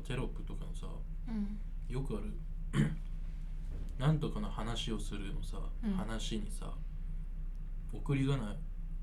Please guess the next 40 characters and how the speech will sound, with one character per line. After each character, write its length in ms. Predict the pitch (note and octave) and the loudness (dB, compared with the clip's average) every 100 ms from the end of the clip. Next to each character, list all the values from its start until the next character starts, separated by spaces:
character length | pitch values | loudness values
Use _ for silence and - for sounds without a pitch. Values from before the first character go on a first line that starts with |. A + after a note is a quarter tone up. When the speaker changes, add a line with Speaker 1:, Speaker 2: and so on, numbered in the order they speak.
| - | -2
Speaker 1:
入 100 | A2 | -2
れ 100 | G#2+ | 0
る 100 | G#2 | 0
人 160 | G#2 - | -2 -2
も 80 | G2 | -2
い 60 | G2+ | -2
る 80 | G2+ | -2
じ 60 | |
ゃ 20 | |
ん、 40 | - - - - | -2 -2 -2 -2
テ 80 | - | -2
ロ 60 | - | -2
ッ 20 | |
プ 140 | - - | -2 -2
で。 60 | - C3+ | -2 -2
Speaker 2:
う 40 | A3+ | 0
ん。 240 | G3+ G3 - | 0 0 -2
Speaker 1:
話 460 | - - G#2+ - - | -2 -2 -2 -2 -2
っ 20 | |
て 120 | - | -2
死 260 | - - G#2+ | -2 -2 -2
を 80 | E2+ | -2
さ。 140 | - - - - - - - - | -2 -2 -2 -2 -2 -2 -2 0
Speaker 2:
あ、 120 | A3 | 2
は 80 | G#3 | 2
い 20 | |
は 80 | F#3+ | 2
い 20 | |
は 80 | E3 | 2
い。 40 | E3+ E3 E3 - - | 2 0 0 -2 -2
Speaker 1:
あ 20 | |
れ 60 | A2+ | -2
す 160 | - A#2 | -2 0
ご 180 | A#2 | 0
い 40 | A3 | 0
腹 120 | - | -2
立 100 | - | -2
た 80 | |
な 20 | |
い？ 40 | G#3+ | -2